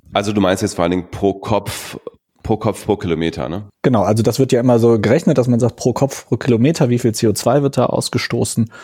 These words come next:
Speaker 2: Und da ist die Luftfahrt ja wirklich, gerade bei Inlandsflügen ist es ja, äh,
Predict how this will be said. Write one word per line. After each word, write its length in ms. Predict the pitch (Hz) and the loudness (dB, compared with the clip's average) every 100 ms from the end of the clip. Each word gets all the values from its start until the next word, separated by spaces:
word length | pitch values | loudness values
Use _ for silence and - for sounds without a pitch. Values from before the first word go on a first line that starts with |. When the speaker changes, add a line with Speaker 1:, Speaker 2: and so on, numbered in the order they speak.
| - - - _ _ | -20 -20 -20 _ _
Speaker 2:
Und 200 | 117 101 | 0 4
da 120 | 104 | 2
ist 240 | - 107 110 | 2 0 0
die 60 | |
Luftfahrt 420 | 104 - - 104 | 0 0 0 2
ja 160 | 107 101 | 2 2
wirklich, 480 | 107 - 101 - - | 0 0 -4 -4 -4
gerade 260 | 98 101 104 | 0 2 0
bei 340 | 104 98 98 _ _ _ - | 0 0 -2 _ _ _ -2
Inlandsflügen 720 | 143 143 123 - 131 123 120 | 2 2 0 -2 2 4 4
ist 180 | 117 - | 0 -2
es 160 | 107 - | -2 0
ja, 320 | 101 101 - - _ _ _ _ - | 2 2 -4 -14 _ _ _ _ -14
äh, 300 | - 107 | -8 -6